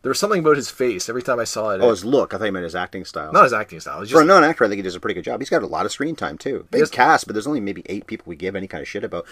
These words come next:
Speaker 2: Oh, I don't want to forget, by the way, I'm looking at the I M D B list right now. The narrator, David McCullough,
Speaker 1: Yeah.
Speaker 2: is how you pronounce his name. I thought for sure, and I made a note right away when the movie started,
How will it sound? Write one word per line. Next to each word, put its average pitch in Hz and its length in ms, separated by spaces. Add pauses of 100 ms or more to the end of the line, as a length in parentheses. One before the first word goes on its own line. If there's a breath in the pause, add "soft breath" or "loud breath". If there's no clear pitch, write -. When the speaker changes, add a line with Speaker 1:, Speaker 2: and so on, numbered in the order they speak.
(160 loud breath)
Speaker 2:
Oh, 135 60
I 151 40
don't 196 80
want 202 120
to - 40
forget, 127 220
by 104 100
the 95 80
way, 95 80
I'm 98 60
looking 131 180
at 104 60
the 98 100
I 98 60
M 98 120
D 92 100
B 98 100
list 90 240
right 87 140
now. 85 220 (920 soft breath)
The 120 80
narrator, 117 480
David 120 320
McCullough, 117 500 (300)
Speaker 1:
Yeah. 107 80
Speaker 2:
is 110 120
how 117 60
you 113 100
pronounce 120 300
his 120 140
name. 139 280 (680 soft breath)
I 185 180
thought 147 400
for 98 260
sure, 131 380
and 95 80
I 107 60
made 127 140
a 120 60
note 110 220
right 131 160
away 123 320
when 117 120
the 104 60
movie 104 140
started, 95 400